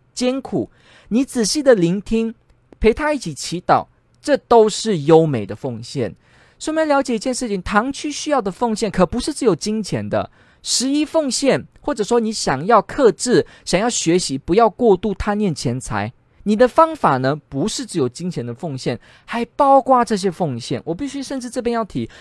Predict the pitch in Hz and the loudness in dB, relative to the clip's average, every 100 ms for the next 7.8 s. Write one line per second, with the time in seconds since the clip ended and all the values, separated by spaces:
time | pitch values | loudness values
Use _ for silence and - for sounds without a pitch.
0 | - 233 294 294 170 220 196 127 123 135 | -2 2 4 4 4 2 0 0 0 -4
1 | 165 247 190 - 175 131 131 151 165 262 | -2 -2 -2 -4 -4 -6 -10 -6 -4 -2
2 | 185 196 262 285 311 247 - 330 - 160 | 0 2 6 4 4 0 0 -8 -4 -4
3 | 165 196 127 - - - - 139 220 254 | 0 2 2 -2 -12 -6 2 6 6 4
4 | 156 135 135 127 123 185 - 160 - - | -2 -2 -2 -2 0 0 -2 -8 -6 -6
5 | 202 185 147 156 135 - 151 - 170 156 | 0 0 2 0 -2 0 0 0 -6 -6
6 | 156 151 - 107 120 123 - _ - 170 | -6 -6 -4 -4 -2 -2 -4 _ -6 -2
7 | 160 - 160 - 202 151 127 110 | -2 -2 -6 -2 0 0 0 -2